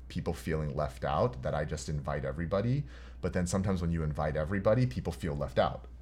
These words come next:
People want to be special, and that's not bad, right? That's not something you need to man up and get over, and God, I hate that mentality. Um,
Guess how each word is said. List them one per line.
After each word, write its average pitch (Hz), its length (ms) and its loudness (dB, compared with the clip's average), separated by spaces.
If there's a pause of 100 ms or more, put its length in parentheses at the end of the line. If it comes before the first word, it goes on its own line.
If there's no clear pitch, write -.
(320)
People 101 300 0
want 85 300 4
to 80 100 -2
be 78 140 -2
special, - 540 -2 (120)
and 92 120 2
that's 123 200 4
not 107 280 0
bad, 71 400 -2 (220)
right? 87 300 0
That's 87 160 -2
not 95 100 0
something 90 220 0
you 78 80 0
need 80 140 0
to 67 200 0 (400)
man 85 340 4
up 82 180 2
and 78 120 0
get 76 160 0
over, 76 340 0
and 67 240 -6
God, 73 280 -2
I 58 60 -6
hate 80 280 -6
that 64 340 -2
mentality. 67 640 -4 (460)
Um, 73 520 0